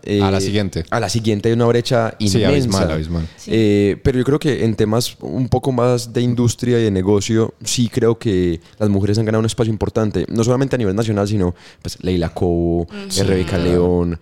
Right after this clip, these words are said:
Speaker 3: Total.
Speaker 1: eh, obviamente hay unas referentes muy importantes. Entonces yo creo que en temas de negocio sí creo que hay mujeres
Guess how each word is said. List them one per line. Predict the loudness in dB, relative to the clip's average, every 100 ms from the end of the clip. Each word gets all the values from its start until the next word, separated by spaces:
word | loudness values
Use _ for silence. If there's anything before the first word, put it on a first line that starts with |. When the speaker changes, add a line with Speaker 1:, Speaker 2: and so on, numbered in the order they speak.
| -12
Speaker 3:
Total. | -12 -2 0
Speaker 1:
eh, |
obviamente | 2 0 0 0
hay |
unas | -2 0
referentes | -2 -2 -4 -2
muy | 2 2
importantes. | 2 0 0 0 -2 -2 -4 -6 -16 -20
Entonces | -4 0
yo |
creo | 2 0
que | -4
en |
temas | -2 -2 -2
de | -2
negocio | -2 -2 -2 -2 -4
sí | -4 -6 -6 -4
creo | 0 0
que | 0
hay |
mujeres | -4 -2 -2 -2 -4